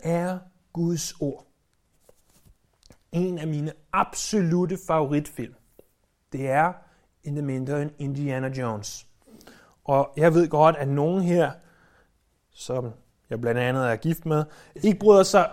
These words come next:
særlig meget om Indiana Jones. Men jeg synes altså, de er gode, og de er spændende, og kan rigtig godt lide,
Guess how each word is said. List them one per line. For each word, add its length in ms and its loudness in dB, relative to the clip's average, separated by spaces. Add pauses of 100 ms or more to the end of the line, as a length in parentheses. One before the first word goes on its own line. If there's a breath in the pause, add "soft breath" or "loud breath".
særlig 400 6
meget 300 4
om 60 -4
Indiana 400 0
Jones. 520 -6 (120)
Men 180 -4
jeg 140 4
synes 280 0
altså, 240 4
de 160 -6
er 60 -8
gode, 300 6
og 80 2
de 80 -2
er 40 -4
spændende, 600 -2
og 240 4 (1800 loud breath)
kan 120 2
rigtig 300 2
godt 220 4
lide, 200 -2